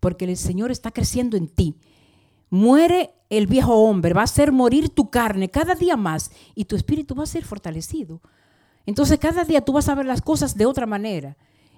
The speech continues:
Y cualquier problema que te venga en, en tu familia, en tus hijos, en todo, tú vas a saber afrontarlo de una manera espiritual. Aleluya. Porque recuerden, no estamos exentos.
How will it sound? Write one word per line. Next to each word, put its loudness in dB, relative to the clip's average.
Y -2
cualquier 0
problema 4
que -2
te -2
venga 0
en, -2
en 0
tu 2
familia, 0
en -2
tus 0
hijos, 4
en -2
todo, 0
tú -8
vas -2
a -8
saber 0
afrontarlo -4
de -4
una -6
manera -6
espiritual. -8
Aleluya. -4
Porque -4
recuerden, -2
no 0
estamos -2
exentos. -8